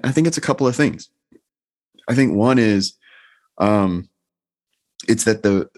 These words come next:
oftentimes the people who are in charge of creating the message,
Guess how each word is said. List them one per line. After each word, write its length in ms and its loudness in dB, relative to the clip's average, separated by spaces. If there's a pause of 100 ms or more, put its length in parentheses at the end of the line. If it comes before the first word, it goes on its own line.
(140)
oftentimes 680 0
the 80 -2
people 400 0
who 220 0
are 420 -2 (680)
in 120 2
charge 460 0
of 480 -4 (1400)
creating 480 2
the 80 4
message, 640 -2